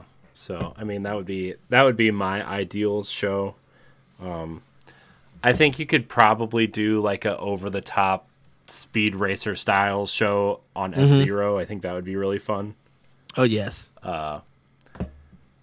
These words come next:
Speaker 1: so I, I, I don't really know where you go from there. Obviously, we're getting a Mario movie,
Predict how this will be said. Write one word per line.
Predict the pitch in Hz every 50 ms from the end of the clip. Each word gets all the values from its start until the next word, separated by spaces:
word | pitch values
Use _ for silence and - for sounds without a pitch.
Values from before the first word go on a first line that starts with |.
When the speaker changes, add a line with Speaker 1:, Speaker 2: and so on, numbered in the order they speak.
| _ _ _ - _ _
Speaker 1:
so | - - - - - - - 78 78 78 73 - - - - _ _ _ _ _ _ _ _ -
I, | - 107 104 107 113 -
I, | - 107 110 - - _ -
I | 117 113
don't | 120 120 110
really | 107 107 104 101
know | 98 95 92
where | 92 92 90
you | 90 87
go | 90 90 90
from | 87 - 98 90
there. | 90 92 90 92 90 - - _
Obviously, | - 104 107 107 104 - - 113 104
we're | 98 98 92
getting | 95 98 101 98
a | 92
Mario | 92 92 90 92 95 95 90
movie, | 87 87 90 92 92 87 90 85 85 87 -